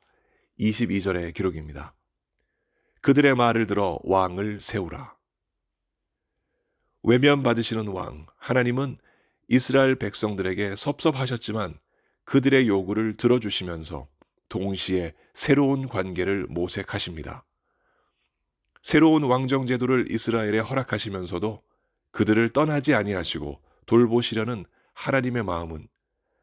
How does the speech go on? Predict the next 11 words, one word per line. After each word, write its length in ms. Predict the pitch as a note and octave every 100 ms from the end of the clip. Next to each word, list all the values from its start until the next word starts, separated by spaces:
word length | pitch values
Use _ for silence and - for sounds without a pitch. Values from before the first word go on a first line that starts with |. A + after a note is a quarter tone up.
| _
마치 420 | - A#2 - G2+ - _ _ _ _
사춘기를 680 | - C#3 C3+ C#3+ C3 C3+ B2+
심하게 500 | - - D3 C#3 C3+
보내는 360 | A#2+ A2 A2+ G2+
자식을 580 | - F#2 G2 G2 E2 -
얼레고 480 | F#2 G2+ G#2 G#2+ A#2
달래는 440 | G2 F#2 F2+ D#2+ D2 _ _
부모의 400 | - A2 A2+ A2
심정과도 800 | - C3+ A#2+ A2+ E2+ E2 F2+ F#2 _ -
같을 280 | - -
것입니다. 580 | G2 E2+ D#2+ C#2 C#2 -